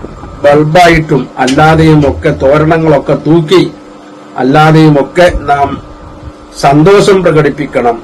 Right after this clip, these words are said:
അതൊക്കെ ഈമാനിൽപ്പെട്ടതാണ് എന്ന് നാം മനസ്സിലാക്കി എല്ലാവരും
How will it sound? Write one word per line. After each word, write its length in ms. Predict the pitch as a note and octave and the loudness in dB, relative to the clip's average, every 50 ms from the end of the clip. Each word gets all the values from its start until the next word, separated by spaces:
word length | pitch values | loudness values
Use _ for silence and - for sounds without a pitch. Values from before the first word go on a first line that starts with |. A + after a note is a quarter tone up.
| - - - | -14 -12 -6
അതൊക്കെ 320 | - C#3+ C#3 - - D#3 | -2 -2 -2 -2 -2 -2
ഈമാനിൽപ്പെട്ടതാണ് 1400 | D3+ C#3+ C#3 C#3+ D3+ D#3 E3 F3 F3+ F3+ F3+ F3+ F3+ E3+ D3+ D3+ C#3+ C#3+ - D#3 C#3 C#3 C3+ C3+ C3 C3+ C3 C3 C3 - - - - - - - - - - - - C3+ C3 C3 | -2 0 0 2 2 4 4 4 4 4 4 4 4 2 0 -2 -4 -2 -2 0 0 2 2 2 0 0 0 -2 -4 -6 -10 -18 -20 -20 -20 -20 -20 -18 -18 -10 -4 -2 0 0
എന്ന് 300 | C3+ C#3 D3+ E3+ F3 F3 - - - - | 2 2 2 2 2 2 0 -4 -6 -8
നാം 180 | - C#3 C3+ | -8 -6 -4
മനസ്സിലാക്കി 720 | C3+ B2+ C3+ C3 - D#3 D3+ C#3+ C3+ C3 B2 - - B2 A2+ - - - - - - - - - - - - | -2 -2 -2 0 0 0 0 2 2 0 -2 -4 -6 -8 -8 -10 -12 -16 -18 -18 -20 -20 -20 -20 -18 -16 -10
എല്ലാവരും 800 | - B2 B2+ C3+ D3 D#3 E3+ F3+ F#3 F3+ F3 E3+ D3+ C#3 - - | -6 -2 0 2 2 4 4 4 4 4 4 4 2 2 0 -4